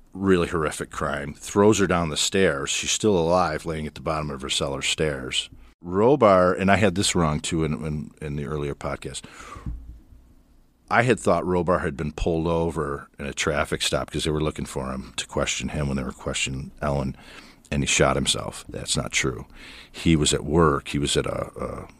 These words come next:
roofing company, and he was on break, and he was, uh, sitting at the end of his truck, you know, his lunch pail open and stuff, and the police came around from <laughs> every different direction, surrounded him. He pulled out a gun and shot himself.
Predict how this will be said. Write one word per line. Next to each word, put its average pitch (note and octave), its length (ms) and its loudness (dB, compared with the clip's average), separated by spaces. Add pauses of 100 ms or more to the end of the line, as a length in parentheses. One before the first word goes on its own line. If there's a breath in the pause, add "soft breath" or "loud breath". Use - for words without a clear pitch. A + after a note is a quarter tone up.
(120)
roofing D2+ 340 4
company, C2 520 -4 (720 loud breath)
and C2 480 -6
he D2 100 -4
was C#2 140 -6
on C#2+ 120 -6
break, D2 340 0
and C2 100 -6
he C2+ 60 -6
was, - 260 -4 (1300)
uh, - 300 -8
sitting D2+ 260 0
at C#2 80 -4
the C#2+ 100 -2
end C2+ 80 -2
of C2 80 -4
his - 140 0
truck, - 560 -2 (1040 loud breath)
you C#2 140 -2
know, C#2+ 60 -6
his - 160 -6
lunch C#2+ 240 -4
pail C2+ 240 -2
open C#2+ 240 -4
and C#2 80 -4
stuff, - 340 0
and C#2+ 100 -4
the C#2+ 60 -4
police D#2+ 320 2
came D2 220 -2
around D2+ 240 0
from D2+ 140 -4
<laughs> - 80 -10
every - 140 0
different - 280 -2
direction, D2 400 0
surrounded D2 480 0
him. C#2 80 -4
He C#2+ 80 -4
pulled C#2+ 260 -2
out C2+ 120 -4
a C2+ 40 -8
gun C2+ 180 -8
and C2 100 -8
shot - 220 -6
himself. - 400 -12